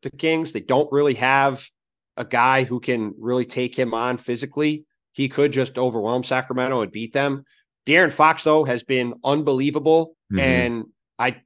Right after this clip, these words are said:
Speaker 1: I do think, frankly, that it's a problem for New Orleans that C J McCollum is back, and I assume will be starting in this game. I'd like their, I like the lineup with Dyson Daniels at point guard better. They're much bigger. They're much, much more physical. I,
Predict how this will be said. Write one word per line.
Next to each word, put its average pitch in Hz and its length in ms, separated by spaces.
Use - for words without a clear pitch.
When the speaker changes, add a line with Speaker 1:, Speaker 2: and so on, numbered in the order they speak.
Speaker 1:
I 120 100
do 156 280
think, 175 360
frankly, 180 680
that 127 340
it's 135 160
a - 40
problem 160 420
for 156 160
New 151 60
Orleans 165 460
that 117 120
C 131 100
J 135 120
McCollum 147 420
is 147 80
back, 135 380
and 107 300
I 110 80
assume 120 320
will 143 80
be 131 120
starting 143 580
in 127 140
this 143 140
game. 160 400
I'd 110 200
like 143 220
their, 156 160
I 127 80
like 143 260
the 156 80
lineup 151 320
with 127 120
Dyson 139 320
Daniels 143 520
at 127 140
point 143 240
guard 147 480
better. 156 380
They're 110 100
much 139 320
bigger. 143 420
They're 107 100
much, 123 240
much - 120
more 135 140
physical. 139 640
I, 139 360